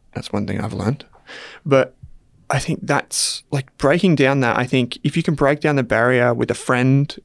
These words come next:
with a partner, with whoever, you can, it's just like a, it's like an extra superpower. You can give them something that's so important. Um, I was chatting to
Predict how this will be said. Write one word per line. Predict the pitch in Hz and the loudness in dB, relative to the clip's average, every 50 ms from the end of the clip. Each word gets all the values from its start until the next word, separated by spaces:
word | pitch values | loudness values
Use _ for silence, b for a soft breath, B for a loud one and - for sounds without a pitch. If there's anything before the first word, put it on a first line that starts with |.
| - | -6
with | - 131 - | -6 -4 -4
a | - | -4
partner, | - - 123 123 120 - 131 127 131 131 127 131 - B B B B B B B B B B B B B | -4 -2 0 0 2 2 2 2 2 2 0 -2 -6 B B B B B B B B B B B B B
with | - 147 139 - | -2 -2 0 2
whoever, | - 160 151 143 127 - - - 104 185 175 160 170 - - - _ _ _ _ b b b b _ _ _ _ | 4 4 6 6 4 2 0 2 0 0 0 -2 -4 -10 -20 -20 _ _ _ _ b b b b _ _ _ _
you | - 156 | -6 -2
can, | 147 180 190 - | 2 2 2 4
it's | - - | 2 0
just | 214 214 214 | 0 0 0
like | 139 - | 0 -2
a, | - - - _ _ - | -4 -12 -14 _ _ -10
it's | 156 - | -4 -2
like | 214 220 185 | 0 2 2
an | 139 | 2
extra | 120 - - - - | 0 -2 -4 -6 -4
superpower. | - - 147 147 - 185 180 180 151 120 107 92 135 131 - _ - - - - _ _ _ _ _ _ _ _ | -2 0 0 0 0 0 -2 0 0 0 0 0 -2 -4 -10 _ -20 -20 -20 -20 _ _ _ _ _ _ _ _
You | - 160 | -2 2
can | 151 185 165 | 4 6 6
give | 147 165 156 135 | 6 4 2 2
them | 143 143 135 131 127 123 127 - _ _ _ _ _ _ _ _ _ b b b b b - | 2 0 2 2 0 -2 -4 -6 _ _ _ _ _ _ _ _ _ b b b b b -10
something | - - 165 147 147 143 | -2 0 2 2 2 2
that's | 131 - - | 2 0 0
so | - - - 165 143 127 | 0 2 2 2 2 2
important. | 120 107 - - 120 131 - - 120 - 196 - B B B B B B B B B B B B B | 2 0 0 2 2 2 2 2 0 -2 -2 -4 B B B B B B B B B B B B B
Um, | - 139 135 131 127 123 123 127 - - | -2 0 2 2 2 2 0 -2 -2 0
I | 127 135 | 0 0
was | 131 - | 0 0
chatting | - 139 131 127 127 123 120 | 0 0 2 2 2 0 0
to | - - 131 127 127 123 123 120 120 117 - | 0 2 2 4 4 4 4 2 2 0 -2